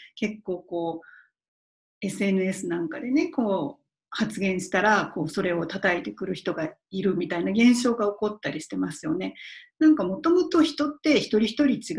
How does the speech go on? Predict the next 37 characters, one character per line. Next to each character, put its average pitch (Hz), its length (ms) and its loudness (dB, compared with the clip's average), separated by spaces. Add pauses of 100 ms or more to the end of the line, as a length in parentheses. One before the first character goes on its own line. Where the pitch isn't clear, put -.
(160)
う 202 40 -4
し、 - 480 -2 (220)
み 254 140 10
ん 381 120 8
な 392 120 2
が 202 220 2
同 190 160 0
じ 190 120 -6
こ 202 100 -4
と 202 160 -2
を 196 60 -4
考 190 320 -2
え 202 100 2
る 170 80 -6
必 - 260 -10
要 180 100 -4
は 185 100 -4
な 190 160 -4
い 170 80 -4
し、 247 400 -2 (400)
え 170 80 -8
っ - 120 -16
と、 147 80 -10
み 185 140 0
ん 214 60 4
な 269 80 6
が 233 140 4
同 202 140 0
じ 208 100 -2
よ 254 60 4
う 254 40 6
に 202 80 4
す - 160 -6
る 202 80 -4
必 - 220 -4
要 226 60 4
も 208 160 2